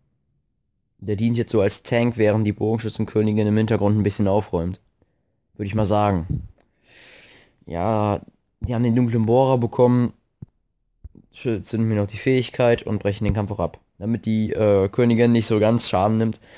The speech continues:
Normalerweise klappt die Taktik besser, wenn man Zauber dabei hat, aber Zauber sind immer optional, also optional, man muss sie nicht mitnehmen, aber es wär schon besser. Ja, jetzt produziere ich mal wieder meine alte Taktik vor, Bartsch.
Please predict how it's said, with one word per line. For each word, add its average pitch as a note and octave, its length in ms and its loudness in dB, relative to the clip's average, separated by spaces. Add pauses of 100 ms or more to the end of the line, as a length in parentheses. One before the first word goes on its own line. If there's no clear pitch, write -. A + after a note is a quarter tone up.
(320)
Normalerweise B2+ 540 2
klappt - 280 -2
die A2 60 -14
Taktik - 320 -8
besser, A#2 260 -2
wenn A2 120 4
man G#2+ 140 2
Zauber A2+ 360 0
dabei F#2 280 4
hat, G2+ 120 0
aber G2+ 200 0
Zauber A#2 320 2
sind A2 160 0
immer A2+ 160 2
optional, G#2+ 640 2
also F#2+ 220 0
optional, G#2 440 -2
man G#2 140 2
muss A#2 160 -2
sie B2 80 -2
nicht A2+ 180 -2
mitnehmen, A2 380 -4
aber G2 260 0
es - 200 -12
wär A2+ 160 -2
schon A2+ 520 -2 (760)
besser. G2 340 -6 (880)
Ja, G#2+ 160 -6
jetzt - 160 -6
produziere B2 440 -2
ich - 140 -12
mal A#2 160 0
wieder A#2+ 180 2
meine A2+ 300 0 (360)
alte D3 400 -4
Taktik - 380 -10
vor, A#2 260 0
Bartsch. G#2 680 -4